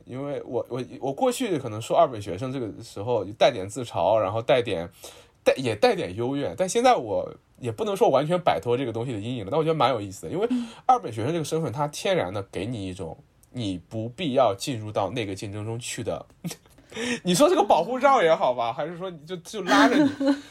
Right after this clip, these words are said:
Speaker 1: 对，反-，反正我自己是没有任何，
Speaker 2: 嗯。
Speaker 1: 我觉得是我没有受，受到任何优绩主义的教育，就我不，
Speaker 2: 了解。
Speaker 1: 我受的不是精英教育，OK。这个很有意思。
Speaker 2: 了解。
Speaker 1: 然后我觉得，
Speaker 2: 嗯。
Speaker 1: 我觉得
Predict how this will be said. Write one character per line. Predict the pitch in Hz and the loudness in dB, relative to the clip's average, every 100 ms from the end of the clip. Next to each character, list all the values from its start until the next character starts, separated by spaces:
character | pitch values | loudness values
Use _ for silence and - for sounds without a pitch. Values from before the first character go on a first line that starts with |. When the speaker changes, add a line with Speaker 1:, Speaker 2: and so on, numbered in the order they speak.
| - - | -18 4
Speaker 1:
对， | 226 - | 4 6
反-， | 214 - | 2 4
反 | 208 | 4
正 | 220 277 185 | 4 2 4
我 | 117 | 4
自 | 98 - 240 | 2 -2 -8
己 | 170 101 | -6 -8
是 | 101 143 | -6 -8
没 | 113 123 208 | -4 0 2
有 | 127 107 | 0 0
任 | 196 151 | -2 -2
何， | 120 - | -2 -4
Speaker 2:
嗯。 | 104 - - | -4 -8 -10
Speaker 1:
我 | 120 | -8
觉 | 120 | -2
得 | 180 240 | 0 0
是 | 190 | -2
我 | 101 | -6
没 | 98 165 | -4 -4
有 | |
受， | 156 214 | -4 -6
受 | 175 190 | -4 2
到 | 170 | 2
任 | 151 135 | 2 -2
何 | 123 | -4
优 | 131 160 | -6 -6
绩 | 160 | -8
主 | 101 92 | -10 -12
义 | 107 | -6
的 | 104 95 | -4 0
教 | 156 147 | 4 4
育， | 98 90 _ _ _ | 2 -10 _ _ _
就 | - 127 | -10 -6
我 | 107 | -4
不， | 101 - 143 | -6 -8 -6
Speaker 2:
了 | |
解。 | 123 | 2
Speaker 1:
我 | 190 | 2
受 | - | 2
的 | 185 | 0
不 | 123 156 | 0 -2
是 | 151 | -4
精 | 160 | -4
英 | 185 | 0
教 | 214 196 | 4 4
育， | 101 82 | 2 -6
OK。 | 85 82 - - - - _ _ _ _ _ - | -10 -14 -18 -20 -20 -20 _ _ _ _ _ -14
这 | - 311 | 0 4
个 | 214 | 4
很 | - 123 | 4 0
有 | 147 107 | 0 0
意 | 101 | -4
思。 | - - | -8 -10
Speaker 2:
了 | 240 233 233 | -12 -12 -12
解。 | - 240 240 - - _ | -16 -20 -20 -20 -20 _
Speaker 1:
然 | 139 | 2
后 | 190 220 | 4 4
我 | 139 | 2
觉 | 147 | 2
得， | 190 208 | 2 2
Speaker 2:
嗯。 | - | 0
Speaker 1:
我 | 160 | 0
觉 | 185 | 6
得 | 233 | 6